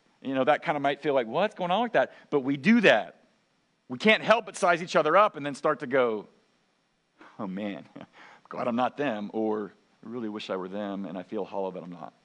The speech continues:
What has Paul got to circle back to say to a church in the middle of talking to them about, "To each one of you has been given a gift, and they're not all the same, and they don't all have the same function,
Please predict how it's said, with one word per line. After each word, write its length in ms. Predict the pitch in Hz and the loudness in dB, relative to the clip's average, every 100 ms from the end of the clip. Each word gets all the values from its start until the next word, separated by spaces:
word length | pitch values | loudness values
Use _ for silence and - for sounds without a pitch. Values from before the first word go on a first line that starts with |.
| _ _ _ _ _ _ _ _ _ _ _ _ _ _ _ - | _ _ _ _ _ _ _ _ _ _ _ _ _ _ _ -8
What 140 | 135 | -6
has 100 | 143 | -6
Paul 440 | - 143 113 104 | -2 0 2 0
got 200 | - 110 | -4 -4
to 60 | 101 | -6
circle 300 | - 131 120 | -6 -10 -6
back 440 | 104 107 - - - | -2 -2 -2 -12 -20
to 80 | |
say 420 | - - 110 107 98 - | -12 -4 -2 -2 -8 -10
to 220 | 156 120 | -8 -6
a 40 | |
church 600 | 98 - 147 90 - - _ _ | -8 -6 -6 -6 -12 -14 _ _
in 120 | 120 | -6
the 80 | 113 | -2
middle 300 | 110 120 117 | 0 0 0
of 140 | 107 - | -4 -8
talking 340 | - 135 135 | -6 -4 -6
to 60 | 110 | -6
them 120 | 101 | -6
about, 400 | 95 101 95 - _ _ | -2 -2 -4 -10 _ _
"To 160 | - 110 | -12 -10
each 120 | 160 | -10
one 140 | 180 | -10
of 80 | 180 | -8
you 60 | 113 | -6
has 100 | 110 | -6
been 140 | 104 | -6
given 180 | 101 104 | -6 -8
a 60 | 92 | -8
gift, 400 | 147 92 - _ - - | -10 -10 -16 _ -20 -14
and 80 | |
they're 100 | 92 | -10
not 180 | 95 123 | -4 0
all 60 | 143 | -2
the 60 | |
same, 400 | 135 - 135 143 135 - | -4 -6 -6 -6 -12 -18
and 100 | - | -16
they 40 | - | -4
don't 140 | 120 | -2
all 60 | 151 | -2
have 80 | |
the 40 | 151 | -2
same 200 | - 139 | -4 -6
function, 520 | - 123 - 127 113 | -6 -6 -6 -8 -8